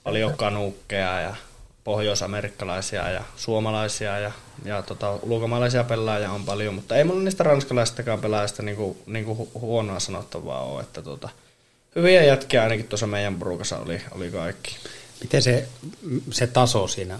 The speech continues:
Speaker 2: Ranskassa, niin, niin onko siellä eri tason liigoja ja mihin tää asettuu, tää joukkue, missä sä edustat? Jos, jos ajatellaan, että sulla on kuitenkin hyvä kokemus mest-, mestiskiekosta ja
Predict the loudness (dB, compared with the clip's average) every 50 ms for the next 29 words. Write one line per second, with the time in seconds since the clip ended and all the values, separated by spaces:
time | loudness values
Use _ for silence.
0 | -6 -2 0 0 0 0 -2 -2 -2 -4 -4 -6 -8 -8 -10 -10 -12 -10 -8 -6
1 | -6 -4 -4 -2 -2 0 0 0 2 2 2 2 2 -2 -8 -4 -2 0 0 0
2 | 0 0 0 0 0 0 -2 -4 -4 -4 -6 -6 -6 -6 -8 -10 -14 -16 _ -20
3 | -20 -20 -20 -12 -4 0 0 0 2 2 0 0 0 -2 -4 -4 -6 -6 -6 -6
4 | -2 0 0 0 0 -2 -4 -6 -6 -8 -8 -6 -6 -6 -6 -4 -4 -4 -4 -4
5 | -6 -8 -8 -10 -10 -10 -8 -8 -6 -4 0 2 2 2 2 0 -2 -4 -4 -6
6 | -6 -6 -6 -6 -6 -8 -8 -8 -6 -4 -2 -2 -2 -4 -6 -6 -8 -8 -10 -10
7 | -10 -10 -8 -8 -8 -8 -6 -4 -4 -4 -4 -4 -4 -6 -4 -4 -6 -6 -6 -8
8 | -6 -6 -6 -6